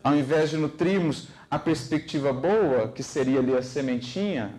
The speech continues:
do bem, da parábola, muitas vezes estamos tão fixados na perspectiva ruim, no acontecimento ruim, naquilo que vai dar errado, que nutrimos aquilo de tal modo que aquilo abafa as possibilidades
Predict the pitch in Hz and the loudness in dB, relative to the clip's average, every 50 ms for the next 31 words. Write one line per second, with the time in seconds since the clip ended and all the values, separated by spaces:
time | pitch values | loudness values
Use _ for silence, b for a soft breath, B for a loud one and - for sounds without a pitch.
0 | - 110 123 113 107 117 147 175 208 202 170 117 - - - - 107 113 113 - | -6 -4 -4 -2 0 0 0 0 -2 -2 -4 -6 -8 -12 -12 -6 -4 -4 -2 0
1 | 131 123 127 147 185 196 165 131 120 113 104 - - - B B B B B B | 0 0 2 2 2 0 0 0 0 0 0 -2 -6 -14 B B B B B B
2 | B 147 175 180 - 190 185 165 147 135 170 190 185 175 175 - - 214 202 190 | B -2 -2 0 2 2 2 2 2 2 0 2 2 0 -2 -2 0 0 0 0
3 | 190 - - 262 285 277 277 - 220 - - - - - 175 160 151 131 123 123 | 0 0 0 0 0 0 -2 -4 -8 -8 -8 -8 -4 0 2 2 2 2 0 -2
4 | 117 139 139 139 147 143 139 - - 151 139 - - - 135 127 135 123 123 127 | -2 -2 -2 -2 -2 -4 -4 -4 -4 -6 -6 -6 -6 -6 -4 -2 -2 -2 0 0
5 | 139 175 220 233 214 - B B B B 170 B 151 156 160 156 - 165 151 - | 0 2 2 0 0 -2 B B B B -8 B 0 0 0 2 0 0 0 0
6 | 160 147 - 156 151 147 - - 131 120 143 180 220 240 233 202 156 - - 170 | 0 -2 -2 -2 -2 -2 0 -2 -2 -2 0 0 2 2 2 2 0 0 0 0
7 | 156 156 - 147 131 143 143 131 143 139 135 131 131 135 160 185 208 226 190 170 | 0 0 0 0 2 2 2 2 4 4 2 2 0 0 0 0 2 2 0 0
8 | 147 B B B B B B B B _ _ _ _ _ _ _ _ _ _ _ | -2 B B B B B B B B _ _ _ _ _ _ _ _ _ _ _
9 | _ _ _ - _ - - - 151 143 139 - 147 160 196 196 165 143 139 131 | _ _ _ -20 _ -12 -8 -4 -4 -4 -2 -2 0 2 2 2 2 0 -2 -2
10 | - 127 127 123 127 - 165 170 160 135 131 139 147 160 165 156 - - 156 156 | -2 -4 -4 -4 -4 -4 -4 -2 0 0 0 0 0 -2 -4 -4 -2 -2 -2 -2
11 | 156 - 160 156 196 233 196 143 135 139 165 196 220 - - 135 - - - 156 | -2 -2 -2 0 0 0 0 2 2 2 2 0 -2 -2 -4 -6 -6 -6 -6 -6
12 | 139 - - 147 160 165 147 120 117 120 123 135 135 - - - - - | -6 -6 -6 -6 -4 -4 -2 0 0 0 0 -2 -4 -8 -16 -20 -20 -20